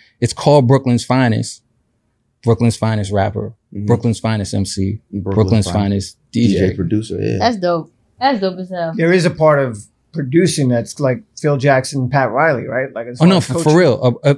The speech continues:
Speaker 1: if a, if a producer gains the trust, then he's the coach.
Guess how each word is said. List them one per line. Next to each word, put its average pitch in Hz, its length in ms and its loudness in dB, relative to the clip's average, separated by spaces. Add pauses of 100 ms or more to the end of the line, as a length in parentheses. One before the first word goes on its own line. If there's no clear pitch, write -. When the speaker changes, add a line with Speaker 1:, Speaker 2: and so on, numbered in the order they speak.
Speaker 1:
if 175 180 2
a, 180 220 2
if - 140 0
a 208 60 2
producer 143 760 0 (240)
gains 147 360 4
the 120 100 0
trust, 160 380 -2
then 120 100 2
he's 135 200 4
the 113 40 -4
coach. - 460 -4